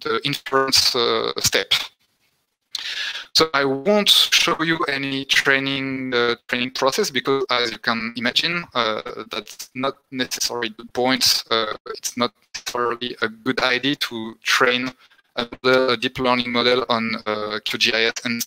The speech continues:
instance. Uh, so let's continue di-,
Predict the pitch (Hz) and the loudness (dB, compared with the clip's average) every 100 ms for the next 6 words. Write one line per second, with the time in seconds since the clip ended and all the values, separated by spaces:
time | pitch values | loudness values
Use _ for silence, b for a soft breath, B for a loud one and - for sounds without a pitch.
0 | - 127 - 127 131 - - _ b b | -8 -8 -6 -2 0 0 -2 _ b b
1 | b _ 117 110 110 113 - 117 110 - | b _ 0 2 2 2 0 2 -2 -4
2 | - B B 131 131 - - - _ _ | -16 B B -2 2 2 0 -6 _ _
3 | _ _ _ - - - 139 147 143 143 | _ _ _ -6 2 2 4 2 2 0
4 | - 123 - | -6 -4 -2